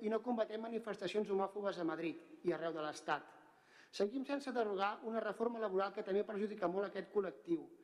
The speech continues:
I mentre el company de Junts, avui, amb tot el criteri del món, feia uns moments apel·lava que també és un problema d'educació, seguim subvencionant escoles que segreguen per sexe, o a l'Església, una organització que no mostra precisament ser tolerant amb les sigles que avui pretenem defensar.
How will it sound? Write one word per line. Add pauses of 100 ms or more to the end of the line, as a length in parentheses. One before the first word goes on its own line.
(340)
I
mentre
el
company
de
Junts, (600)
avui,
amb
tot
el
criteri
del
món, (140)
feia
uns
moments
apel·lava
que
també
és
un
problema
d'educació, (400)
seguim
subvencionant
escoles
que
segreguen
per
sexe, (400)
o
a
l'Església, (100)
una
organització
que
no
mostra
precisament
ser
tolerant
amb
les
sigles
que
avui
pretenem
defensar.